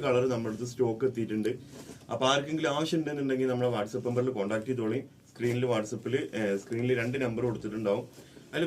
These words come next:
കോൺടാക്ട് ചെയ്താൽ മതി ട്ടോ. അപ്പൊ ഞാനതിൽ കാണിച്ചു തരാം. ഇത് നിങ്ങൾ ഒരുപാട് ആളുകൾ കണ്ടതാണ്, നമ്മൾ റീസ്റ്റോക്ക് വീഡിയോ ആണ്. എന്നാലും ഇനി കാണാത്തവരുണ്ടെന്നുണ്ടെങ്കിലാണ് നമ്മൾ വീണ്ടും ഇതൊന്ന് പറയാൻ കാരണം ട്ടോ. ഇതിൽ ലൈനിങ്, പാന്റിന്റെ തുണി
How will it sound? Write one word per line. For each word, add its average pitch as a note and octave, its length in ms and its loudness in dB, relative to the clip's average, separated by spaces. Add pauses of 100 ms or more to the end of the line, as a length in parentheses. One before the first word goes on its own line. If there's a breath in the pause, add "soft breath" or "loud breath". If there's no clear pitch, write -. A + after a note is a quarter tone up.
കോൺടാക്ട് B2 320 4
ചെയ്താൽ A2 220 2
മതി G#2 200 0
ട്ടോ. G2+ 80 4 (520 loud breath)
അപ്പൊ - 200 -6
ഞാനതിൽ D3 360 0
കാണിച്ചു C#3 360 2
തരാം. G#2+ 180 4 (160)
ഇത് A#2+ 120 2 (360)
നിങ്ങൾ A#2 180 2 (180)
ഒരുപാട് C3 340 2
ആളുകൾ D#3 180 4 (120)
കണ്ടതാണ്, C#3 460 2
നമ്മൾ C3 240 4
റീസ്റ്റോക്ക് C3+ 460 0
വീഡിയോ C#3 280 2
ആണ്. B2 120 -2 (920 loud breath)
എന്നാലും C#3 380 2 (280)
ഇനി B2+ 100 0 (100)
കാണാത്തവരുണ്ടെന്നുണ്ടെങ്കിലാണ് C#3+ 1300 4
നമ്മൾ B2+ 140 2 (120)
വീണ്ടും B2 280 2
ഇതൊന്ന് A#2+ 300 -2
പറയാൻ G#2 320 0
കാരണം F2 300 -4
ട്ടോ. F2+ 80 -2 (560 loud breath)
ഇതിൽ D3+ 140 2 (100)
ലൈനിങ്, D#3+ 440 8
പാന്റിന്റെ C3+ 460 6
തുണി C3 180 2